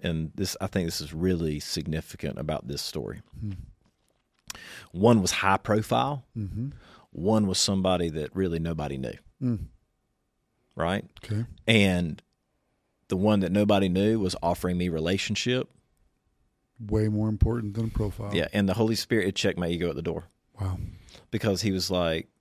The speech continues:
Speaker 1: really, the Lord said, "This is who's offering you relationship,
Speaker 2: Mm.
Speaker 1: and this is an op-, open door," no pun intended.
Speaker 2: No pun intended.
Speaker 1: Right? And so I was
Speaker 2: Hmm.
Speaker 1: like, "Okay."
Speaker 2: Wow.
Speaker 1: And I took that and it changed my life. And so I'd just say to you is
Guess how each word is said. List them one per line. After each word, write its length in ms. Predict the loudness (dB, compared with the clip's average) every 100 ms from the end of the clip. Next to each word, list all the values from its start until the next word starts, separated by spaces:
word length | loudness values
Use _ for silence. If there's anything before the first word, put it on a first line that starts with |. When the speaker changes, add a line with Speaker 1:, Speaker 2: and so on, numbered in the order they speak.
| _ -4
Speaker 1:
really, 240 | 2 2
the 80 | 2
Lord 160 | 0 -2
said, 280 | -2 -4 -6 -12
"This 380 | -2 0 2
is 100 | 2
who's 160 | 0 0
offering 340 | 0 -2 -2 -2
you 80 |
relationship, 680 | -2 -4 -4 -4 -4 -4 -2
Speaker 2:
Mm. 200 | -2 -4 -6 -12 -20 _ -6
Speaker 1:
and 120 | -4
this 160 | -2 -2
is 120 | -2
an 80 | -2
op-, 160 | -2 -4 -4
open 260 | -2 0 0
door," 240 | 0 0
no 120 | 0 0
pun 220 | 0 0
intended. 300 | 0 2 2
Speaker 2:
No 40 | 4
pun 180 | 4
intended. 300 | 2 -2 0 2
Speaker 1:
Right? 380 | 2 0 -6 -12 -6
And 220 | -2 0
so 440 | 2 2 2 0 -4 -16 _ _ _ _ _ _ -4
I 180 | 0 2
was 100 | 2
Speaker 2:
Hmm. 40 |
Speaker 1:
like, 80 | 0
"Okay." 280 | 0 0 0 -4 -20 _ _
Speaker 2:
Wow. 300 | -4 -4 -2
Speaker 1:
And 140 | -2 -2
I 60 | 0
took 240 | -2 0
that 140 | 2
and 80 | 2
it 80 | 0
changed 260 | 0 -2 -2
my 80 | -4
life. 440 | -4 -6 -10 _ _ _ -4
And 80 | 2
so 140 | 4
I'd 120 | 4
just 200 | 2 0
say 200 | 2 2 2
to 140 | -2
you 180 | -2 -2
is 220 | -6 -10